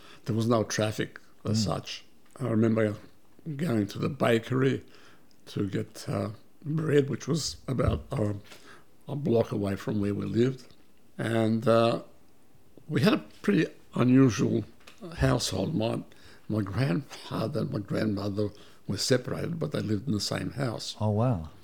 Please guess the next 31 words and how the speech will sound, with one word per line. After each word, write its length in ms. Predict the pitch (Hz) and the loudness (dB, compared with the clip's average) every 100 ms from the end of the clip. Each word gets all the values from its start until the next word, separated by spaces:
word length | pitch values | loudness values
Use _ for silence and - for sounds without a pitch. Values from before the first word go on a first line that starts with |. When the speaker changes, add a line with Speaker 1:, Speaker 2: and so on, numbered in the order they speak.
| - - - - | -18 -18 -20 -8
Speaker 1:
And, 360 | 156 101 98 95 - | -4 -2 -2 -2 -8
<laughs> 100 | - | -8
uh, 1300 | 170 - - - - - - - - - - - 98 | -8 -10 -20 -20 -20 -20 -20 -20 -20 -20 -18 -8 -2
my 120 | 101 107 | 2 4
mother 300 | 120 127 107 | 6 6 4
was 160 | 101 | 0
trying 300 | - 113 101 | -2 0 -2
to 200 | - - 156 | -4 -6 -4
always 280 | 117 101 98 | -4 -4 -4
bring 280 | - 104 | -2 0
them 120 | 98 98 | -2 -4
together. 380 | 117 120 107 | -2 -2 -2
They 60 | 85 | -2
never 180 | 117 143 | -2 -2
spoke 360 | - 131 120 - | -4 -2 -2 -2
to 80 | |
each 160 | 110 - | -6 -4
other. 200 | 101 90 | -6 -6
It 140 | - | -10
was, 280 | 165 147 - - - - - - - - - | -10 -10 -12 -18 -20 -20 -20 -20 -20 -20 -10
when 120 | 95 | -8
I 360 | 92 147 - 151 | -6 -6 -6 -6
look 200 | 156 - | -4 -4
back 200 | 110 117 | -4 -2
now, 140 | 104 | -4
it 100 | 110 | -4
was 140 | 101 | -6
very 220 | 104 113 101 | -6 -4 -4
strange. 680 | - 117 113 101 - - 330 311 - | -4 -2 -2 -4 -8 -12 -16 -16 -10
And, 340 | 107 107 113 | -8 -6 -6
uh, 200 | 104 | -4